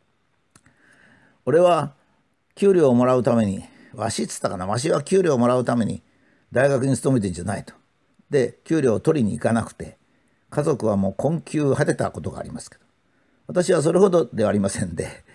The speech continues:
大学からは報給をもらっておりますが、それからギャラもいただいておりますが、このブログについてだけはですね、私が何者にも縛られないで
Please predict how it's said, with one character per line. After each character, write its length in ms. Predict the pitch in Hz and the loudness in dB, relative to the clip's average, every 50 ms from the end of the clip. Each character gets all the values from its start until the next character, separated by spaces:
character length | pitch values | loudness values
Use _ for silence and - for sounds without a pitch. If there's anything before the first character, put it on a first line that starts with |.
| - - - - _ - | -20 -20 -20 -16 _ 0
大 160 | 123 135 143 | 2 4 4
学 200 | 151 143 - - | 4 2 0 -2
か 120 | - 131 | -2 0
ら 120 | 143 180 190 | 0 2 2
は 80 | 131 | 2
報 180 | 120 117 117 113 | 2 2 2 2
給 160 | - 117 110 | 0 0 0
を 80 | 107 104 | 2 2
も 100 | 110 113 | 2 0
ら 60 | 131 | -2
っ 60 | - | -2
て 100 | - - | -2 -4
お 20 | 143 | -2
り 60 | 131 | 0
ま 140 | 123 120 117 | 0 -2 -2
す 100 | - - | -4 -10
が、 160 | - - - _ _ _ _ _ _ _ _ _ _ _ _ _ _ _ _ | -16 -20 -20 _ _ _ _ _ _ _ _ _ _ _ _ _ _ _ _
そ 100 | - 120 | -6 -4
れ 40 | 113 | -2
か 120 | 117 123 | 0 0
ら 80 | 117 110 | 0 0
ギ 120 | 95 117 | 0 0
ャ 40 | 131 | 0
ラ 100 | 151 147 | 0 0
も 100 | 147 139 | 0 -2
い 40 | 127 | -2
た 100 | 131 139 | 0 0
だ 100 | 147 143 | 2 0
い 80 | 143 | 0
て 60 | 135 139 | 0 0
お 40 | |
り 60 | 113 117 | -2 -2
ま 100 | 110 98 | -2 -4
す 140 | - - | -8 -14
が、 100 | - - - _ _ _ _ _ _ _ _ | -20 -20 -20 _ _ _ _ _ _ _ _
こ 80 | - 175 | -4 -2
の 140 | 202 226 214 | 0 0 0
ブ 160 | 165 165 190 | 2 2 2
ロ 100 | 202 185 | 2 2
グ 60 | 202 | 2
に 160 | 202 196 190 | 2 0 0
つ 120 | - - 220 | -2 -4 -4
い 120 | 190 165 | -4 -2
て 100 | 160 123 | -2 -4
だ 240 | 101 - - 120 131 | -4 -4 -6 -8 -2
け 120 | - - | 0 0
は 120 | 190 135 - | 0 0 -2
で 80 | - | -4
す 120 | - - - | -8 -10 -10
ね、 220 | - - - - _ _ _ _ _ _ _ _ _ _ _ _ _ _ | -10 -10 -12 -16 _ _ _ _ _ _ _ _ _ _ _ _ _ _
私 320 | 127 135 160 151 - 185 | -4 -4 -2 0 0 0
が 140 | 170 170 156 | 0 0 0
何 260 | 147 139 139 165 185 | 2 0 2 2 2
者 260 | 202 214 208 202 214 208 | 2 2 2 2 2 2
に 120 | 196 208 | 2 2
も 160 | 202 185 143 | 2 0 0
縛 280 | - - - - 131 135 | 0 -2 -2 0 2 2
ら 120 | 143 139 | 2 2
れ 100 | 143 139 | 0 0
な 180 | 120 110 95 90 | 0 -2 -4 -4
い 120 | 95 - _ _ _ _ | -8 -16 _ _ _ _
で 300 | - 156 170 - - - | -4 -4 -4 -4 -6 -12